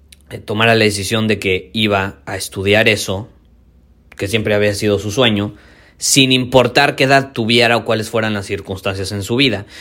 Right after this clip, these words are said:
Y sí, le tomó un poco más del tiempo, pero es una muy buena lección, eh, que va de la mano con ser decisivo. Porque me escribieron y me dicen: "Gustavo, ponme un ejemplo de ser decisivo".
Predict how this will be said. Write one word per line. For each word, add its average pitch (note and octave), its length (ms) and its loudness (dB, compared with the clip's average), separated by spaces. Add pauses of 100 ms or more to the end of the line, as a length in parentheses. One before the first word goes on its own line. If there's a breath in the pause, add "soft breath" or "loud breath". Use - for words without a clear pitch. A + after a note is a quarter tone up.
(120)
Y B2+ 80 -4
sí, G3+ 160 2
le D#3 120 6
tomó B2 220 2
un D3 100 0
poco C#3 200 2
más C3+ 200 2
del C3+ 200 2
tiempo, A2+ 500 -2 (380 soft breath)
pero G#2+ 560 2
es B2+ 160 -4
una C3 120 0
muy B2+ 160 2
buena B2 240 2
lección, G#2+ 580 0 (580 loud breath)
eh, G#2 160 -12
que A2 140 -2
va A#2+ 360 2
de A#2 240 0
la G#2+ 160 2
mano A2 500 0
con G2+ 540 -6 (1300)
ser B2+ 360 0
decisivo. A#2+ 800 0 (600)
Porque A#2 380 0 (280 loud breath)
me A#2+ 80 0
escribieron C#3 400 4
y C#3+ 40 2
me C3+ 100 2
dicen: C#3 220 0
"Gustavo, F3+ 540 4
ponme G#3 220 2
un G3+ 80 4
ejemplo D#3+ 320 4
de C#3+ 60 2
ser D3+ 220 4
decisivo". A#2+ 560 0